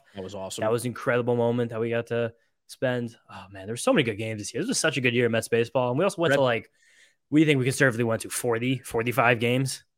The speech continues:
Speaker 1: Ooh, I think, I think we're gonna be closer to sixty.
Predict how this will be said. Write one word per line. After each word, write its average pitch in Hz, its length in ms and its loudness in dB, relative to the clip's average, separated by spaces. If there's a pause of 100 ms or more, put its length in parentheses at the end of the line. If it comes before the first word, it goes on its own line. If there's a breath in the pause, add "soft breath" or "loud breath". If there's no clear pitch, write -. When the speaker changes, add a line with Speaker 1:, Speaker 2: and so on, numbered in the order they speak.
Speaker 1:
Ooh, 139 300 4
I 127 100 6
think, 135 320 -4
I 135 100 2
think 135 200 -2
we're 117 80 -2
gonna 117 100 -4
be 113 80 -4
closer 117 340 0
to 95 100 -8
sixty. - 680 -8